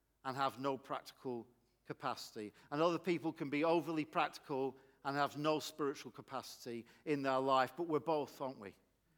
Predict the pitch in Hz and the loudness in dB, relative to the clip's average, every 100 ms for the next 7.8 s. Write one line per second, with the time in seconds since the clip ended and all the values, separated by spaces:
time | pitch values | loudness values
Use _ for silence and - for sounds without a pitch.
0 | - 139 156 135 - 160 160 160 170 170 | -4 0 0 0 0 2 2 0 -4 -4
1 | 170 - - 165 147 143 143 147 135 - | -8 -20 -8 0 2 2 4 4 4 -2
2 | - _ - 165 151 - 143 131 131 156 | -20 _ 0 0 0 -4 -2 0 0 2
3 | 147 - - 151 135 151 - 139 - - | 2 0 -4 -2 -2 -8 -4 -2 -4 -2
4 | 175 180 185 220 202 - 220 202 156 202 | 4 6 6 4 4 2 2 2 8 10
5 | 190 - 165 190 190 202 233 233 - - | 10 4 6 8 10 8 6 2 -4 -8
6 | _ _ _ _ 170 165 175 165 165 - | _ _ _ _ 0 6 6 8 6 4
7 | - - 151 165 156 127 - 113 | -6 -2 0 2 2 2 -8 -10